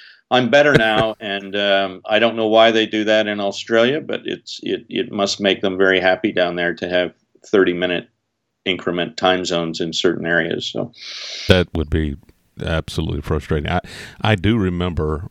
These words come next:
Speaker 2: um, again, in high school, we would get out of school at three o'clock,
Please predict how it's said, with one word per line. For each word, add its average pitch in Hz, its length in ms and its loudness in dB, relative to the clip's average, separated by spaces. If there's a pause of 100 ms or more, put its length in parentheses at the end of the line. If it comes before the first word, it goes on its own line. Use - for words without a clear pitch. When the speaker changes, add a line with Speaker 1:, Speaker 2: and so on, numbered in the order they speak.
Speaker 2:
um, 73 320 -6
again, 78 480 -6
in 71 180 -8
high 92 220 -4
school, 76 440 -8 (500)
we 95 220 2
would 82 220 -2
get 87 120 0
out 82 180 -2
of 82 80 -6
school 80 540 -2
at 73 140 -6 (340)
three 113 200 0
o'clock, 78 520 -4